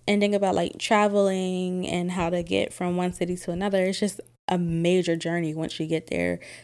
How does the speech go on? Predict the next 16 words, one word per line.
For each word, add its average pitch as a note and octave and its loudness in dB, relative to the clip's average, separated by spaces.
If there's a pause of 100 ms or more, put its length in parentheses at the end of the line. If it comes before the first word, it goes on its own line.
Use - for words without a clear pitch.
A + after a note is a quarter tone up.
So F3+ 4
it's F#3+ 4
gonna A3+ 0
make G#3+ 0
it F3+ 0
difficult. E3+ -2
There G3 2
are, A#3+ 2
um, F3 -2 (560)
flights - -2 (240)
intercity F#3+ 2 (260)
once G3 0
you F3+ 0
get F3 -2
to G#3 0
Cuba. B3 0